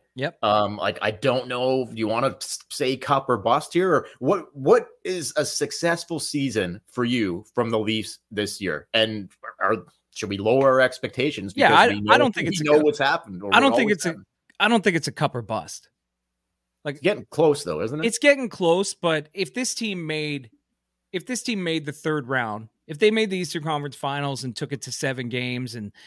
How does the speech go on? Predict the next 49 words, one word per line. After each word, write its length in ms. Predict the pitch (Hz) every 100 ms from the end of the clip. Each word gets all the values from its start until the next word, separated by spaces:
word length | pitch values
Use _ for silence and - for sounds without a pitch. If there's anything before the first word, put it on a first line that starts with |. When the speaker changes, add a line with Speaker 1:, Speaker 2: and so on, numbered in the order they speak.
| -
Speaker 1:
and 160 | 147 139
lost 320 | 139 147 147
in 60 |
overtime 440 | 135 127 131 135 127
or 40 |
something, 200 | 131 127
like, 140 | 135 135
they 100 | 175
were 140 | 156
right 240 | 143 156
on 100 | 151
the 80 | 143
cusp, 380 | - 139 175 - _ _ - _ _ _ _ _
I, 160 | 170 180
I 120 | 185
would 160 | 202 208
feel 180 | 240 208
like 160 | 170
it 120 | 160
was, 220 | 147 131 - -
it 80 | 151
was 160 | 123
a 60 | 127
success. 680 | - 123 - 139 92 - - -
I 80 | 208
mean, 220 | 233 220
let's 200 | 240 240
face 240 | 214 202
it, 80 | 151
last 320 | 143 185 233
season, 400 | - 185 151 131 123 _ _ _
had 160 | 208 226
they 140 | 254
showed 420 | 214 - 196 190 180
up 160 | 175
in 80 | 147
the 80 | 139
Florida 380 | - 135 151 156
series 420 | - 156 175 160
and 240 | 135 107
battled 400 | 135 127 156 143
it 140 | 151 151
to 80 |
the 180 | 143 131
end 220 | 127 165
and 100 | 135
just 180 | 131 131 139
got 200 | 123 -
beat, 240 | 135 208